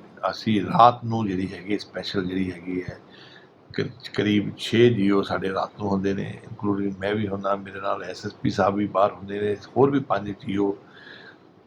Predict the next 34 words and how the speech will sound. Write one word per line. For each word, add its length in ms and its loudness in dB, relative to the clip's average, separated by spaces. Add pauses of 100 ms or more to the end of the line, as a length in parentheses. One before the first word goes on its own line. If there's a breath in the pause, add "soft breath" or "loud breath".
ਇਹ 200 4
ਬਾਹਰ 280 4
ਹੁੰਦੇ 220 0
ਨੇ, 80 -2 (120)
ਅੱਠ 140 4
ਐਸ 220 2
ਐਚ 160 0
ਓ 280 2 (300)
ਅਤੇ 220 0
ਫੋਰਸ 420 -2
ਜਿਹੜੀ 240 2
ਹੈ 60 2
ਬਾਹਰ 240 4
ਰਾਤ 260 -8
ਨੂੰ 120 -6
ਅਸੀਂ 220 -2
ਜਿਹੜੀ 300 -8
ਹੈ 300 -8 (300)
ਚੈਕਿੰਗ 320 -4
ਵਾਸਤੇ 260 -6
ਕੀਤੀ 280 -8
ਹੋਈ 300 0
ਹੈ 100 -8 (520 loud breath)
ਤਾਂ 140 -4
ਜੋ 120 -2
ਸਾਰਾ 280 -2
ਜਿਹੜਾ 300 0
ਹੈਗਾ 220 -2
ਸ਼ਰਾਰਤੀ 500 -2
ਅਨਸਰ 220 -6
ਨੂੰ 100 -10
ਕਿਸੇ 220 -10
ਨੂੰ 340 -2
ਅਸੀਂ 260 -4